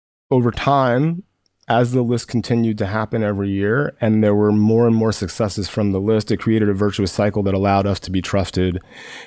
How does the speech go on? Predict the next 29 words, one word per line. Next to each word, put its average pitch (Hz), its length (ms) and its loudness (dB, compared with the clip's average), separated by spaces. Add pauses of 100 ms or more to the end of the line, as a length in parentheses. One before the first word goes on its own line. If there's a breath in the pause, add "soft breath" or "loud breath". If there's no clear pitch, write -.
(100)
And 107 180 4
then 104 360 4 (240)
I've 107 400 0 (180)
been 110 160 0
very 104 220 2
deliberate 123 600 0 (380 soft breath)
about 110 220 0
making 113 240 2
sure 110 160 -2
that 107 100 0
we 107 140 -2
behave 101 400 0
in 101 60 2
a 95 60 2
way 95 220 2
that 98 80 2
merits 92 360 0
people's 98 320 -4
trust, - 480 -4 (460)
and 110 200 4
that 104 200 2
we 110 240 0
exist 101 400 -2
as 101 120 0
an 104 100 2
organization 98 640 0
first 104 260 -2
and 95 140 -2
foremost 110 720 0